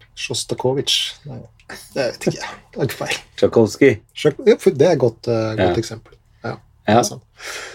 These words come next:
Speaker 2: Men det, eh, da er det sommerferie da, Geir.
Speaker 1: Da er det pussig nok sommerferie.
Speaker 2: Eh, men det er jo bare på lufta.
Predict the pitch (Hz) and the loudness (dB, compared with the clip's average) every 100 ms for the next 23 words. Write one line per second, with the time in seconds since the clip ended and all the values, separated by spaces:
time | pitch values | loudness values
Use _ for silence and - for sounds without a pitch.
0 | - - _ _ - 160 196 220 - - | -20 -20 _ _ 2 6 6 4 -2 -6
1 | 156 175 185 196 - - 147 156 156 156 | 4 6 8 6 2 2 6 6 6 6
2 | 139 165 160 135 139 147 123 98 120 196 | 6 8 8 8 8 6 6 6 6 8
3 | 302 285 - - _ _ - 117 131 98 | 8 8 4 -4 _ _ -10 -8 -6 -6
4 | 98 107 - 110 - - 104 98 - 110 | -4 -4 -4 -4 -4 -4 -4 -2 -2 -2
5 | - 101 107 117 _ _ _ - 143 139 | -2 -8 -10 -14 _ _ _ 0 4 6
6 | 135 127 127 123 127 _ 120 139 143 - | 6 6 4 0 -8 _ 6 6 6 2
7 | - 113 139 135 127 117 117 110 95 107 | -4 2 6 6 6 4 6 4 6 6
8 | 113 - _ - - 101 104 107 107 95 | 4 0 _ -2 4 8 8 6 2 0
9 | - 147 | 2 2